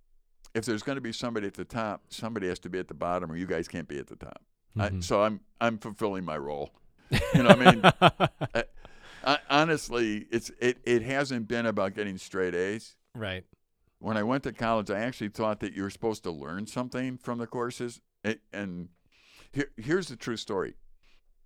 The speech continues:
Speaker 1: I know all the teachers wanna shut this off for now because here's truly what happened.
Speaker 2: <laughs> Do tell, do tell.
Speaker 1: Yeah.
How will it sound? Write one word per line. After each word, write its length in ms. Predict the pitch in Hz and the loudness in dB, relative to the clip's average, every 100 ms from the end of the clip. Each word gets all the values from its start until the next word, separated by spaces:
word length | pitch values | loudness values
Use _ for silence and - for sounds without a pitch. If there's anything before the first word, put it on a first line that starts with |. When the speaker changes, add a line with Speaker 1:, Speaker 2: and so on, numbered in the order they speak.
| - | -8
Speaker 1:
I 100 | 90 | -6
know 200 | 82 73 | -4 -6
all 220 | - 90 | -2 -2
the 100 | 90 | -2
teachers 460 | 85 101 85 82 80 | -4 -6 -6 -6 -6
wanna 160 | 80 | -8
shut 260 | 76 90 78 | -6 -6 -6
this 180 | 76 78 | -6 -6
off 180 | 73 76 | -6 -6
for 120 | 82 | -10
now 140 | 65 67 | -12 -12
because 340 | 78 76 71 | -12 -12 -10
here's 220 | 87 71 - - - - - _ _ | -10 -10 -14 -18 -20 -20 -20 _ _
truly 320 | - 110 80 | -4 -2 0
what 120 | 80 80 | -2 2
happened. 720 | 165 - 160 - 156 165 123 | 4 4 4 4 2 2 -2
Speaker 2:
<laughs> 0 | |
Do 100 | 113 | -2
tell, 280 | 120 101 92 | -2 -4 -6
do 140 | 104 | -8
tell. 180 | 101 98 | -6 -4
Speaker 1:
Yeah. 260 | 90 82 | -2 -2